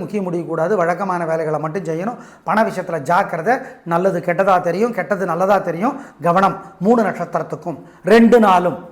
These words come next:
ஆமா, கவனம், கவனம், கவனம். அனுகூலமான எண் ரெண்டு நாளுமே கிடையாது, கிடையாது, கிடையாது. தசை கிடையாது, நேரம் கிடையாது. ரெண்டு நாளுமே உங்களுக்கு சிறப்பாக இல்லைங்கிறதுனால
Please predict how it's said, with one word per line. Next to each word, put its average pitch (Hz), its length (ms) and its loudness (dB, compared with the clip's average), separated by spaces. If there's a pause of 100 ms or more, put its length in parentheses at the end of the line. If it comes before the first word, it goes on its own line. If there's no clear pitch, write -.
(440)
ஆமா, 156 400 -2 (300)
கவனம், 185 320 2 (340)
கவனம், 202 280 2 (340)
கவனம். 185 300 6 (760)
அனுகூலமான 170 540 6 (100)
எண் 156 100 -6 (680)
ரெண்டு 240 240 8
நாளுமே 185 320 4 (280)
கிடையாது, 202 360 4 (120)
கிடையாது, 165 440 -2
கிடையாது. 120 360 -10 (540)
தசை 208 300 2
கிடையாது, 175 320 0
நேரம் 139 200 -4
கிடையாது. - 260 -16 (280)
ரெண்டு 226 260 6
நாளுமே 196 340 4 (400)
உங்களுக்கு 196 440 2 (440)
சிறப்பாக 208 420 4 (120)
இல்லைங்கிறதுனால 151 720 -2